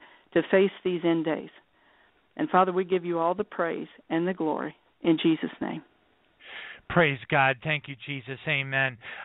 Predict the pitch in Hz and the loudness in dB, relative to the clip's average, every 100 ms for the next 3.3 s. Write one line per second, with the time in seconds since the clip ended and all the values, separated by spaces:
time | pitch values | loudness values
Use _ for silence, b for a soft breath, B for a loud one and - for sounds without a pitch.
0 | - 156 143 160 170 160 165 156 151 143 | 2 2 4 2 0 -2 -4 -4 -4 0
1 | 143 139 - 143 139 123 180 202 180 190 | 0 -2 -2 0 0 -2 0 0 0 -2
2 | 180 147 143 135 131 135 135 135 127 127 | -2 0 0 0 -2 -2 0 4 6 6
3 | 123 117 143 | 4 2 -4